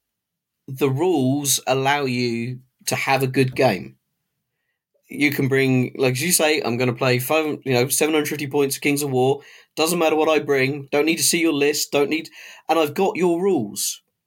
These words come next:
There's gonna be no gotchas. You tell me you're bringing seven hundred fifty rules of undead, uh, sorry, seven hundred fifty points of undead. I can see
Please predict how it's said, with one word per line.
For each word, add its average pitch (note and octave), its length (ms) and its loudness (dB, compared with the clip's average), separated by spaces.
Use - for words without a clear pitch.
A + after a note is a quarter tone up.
There's C#3 200 0
gonna E3+ 280 2
be D3 120 2
no C#3 180 2
gotchas. C#3 540 -2
You C3 80 -4
tell D#3+ 180 0
me E3 100 0
you're D#3+ 100 0
bringing D#3 320 0
seven D3+ 280 0
hundred C#3+ 300 -2
fifty C#3 280 -4
rules C#3 200 0
of C3 80 0
undead, C3 460 0
uh, B2 60 -2
sorry, A#2 280 2
seven C3 200 2
hundred B2 120 0
fifty B2+ 140 0
points B2+ 220 -2
of A#2 60 -2
undead. B2 380 0
I A#2 100 -2
can A#2 180 -8
see C3 640 0